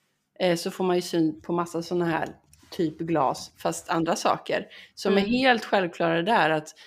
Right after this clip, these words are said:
Speaker 1: ja, men det är klart att vi kommer till mötet fem minuter innan. Eller det är
Speaker 2: Mm.
Speaker 1: klart att vi kommer lite efter utsatt tid för att det är så vi gör här.
Speaker 2: Mm.
Speaker 1: Alla såna där självklarheter som bara man,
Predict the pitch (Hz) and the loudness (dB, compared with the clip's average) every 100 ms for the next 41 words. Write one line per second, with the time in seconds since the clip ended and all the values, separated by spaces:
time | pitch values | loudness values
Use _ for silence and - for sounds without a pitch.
0 | _ - 196 220 285 - 190 185 180 175 | _ 0 2 2 2 2 2 2 -6 0
1 | 170 165 165 _ _ - 180 165 160 180 | 0 0 -4 _ _ -2 0 0 0 0
2 | 170 156 160 - 160 151 151 151 165 170 | 0 -2 -8 -4 0 0 0 -4 0 2
3 | 175 294 160 - _ _ _ _ _ _ | 2 0 -4 -10 _ _ _ _ _ _
4 | _ _ _ _ _ _ _ _ - 196 | _ _ _ _ _ _ _ _ 2 4
5 | 170 165 170 185 - 175 175 - 196 185 | 6 4 2 -2 0 0 -2 -8 -6 0
6 | 170 165 165 - - 294 - 196 180 165 | 0 0 -2 -2 -2 -4 -4 -4 -4 -4
7 | - 165 - 156 151 - 160 147 143 - | -8 -8 -6 -6 -6 -6 -2 -2 -4 -8
8 | 170 151 - 151 156 160 202 311 - 208 | -8 -8 -8 -10 -8 -6 -4 -4 -4 -8
9 | - _ _ - 226 208 254 254 302 320 | -14 _ _ -10 -6 -2 0 2 2 0
10 | 226 170 - 190 175 - 175 311 - 160 | 0 -2 0 -2 -2 -6 -4 -2 -4 -8
11 | - 180 170 185 190 185 233 262 | -4 -2 -2 -2 2 2 2 -2